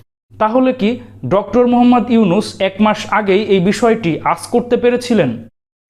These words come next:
ডক্টর ইউনূস অন্তর্বর্তীকালীন সরকারের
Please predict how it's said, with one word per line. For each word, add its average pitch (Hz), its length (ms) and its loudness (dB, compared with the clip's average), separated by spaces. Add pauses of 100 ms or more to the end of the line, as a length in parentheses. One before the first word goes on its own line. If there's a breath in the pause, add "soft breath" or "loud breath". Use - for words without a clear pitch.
(160)
ডক্টর 226 380 0
ইউনূস 233 420 0
অন্তর্বর্তীকালীন 247 960 0
সরকারের 233 560 0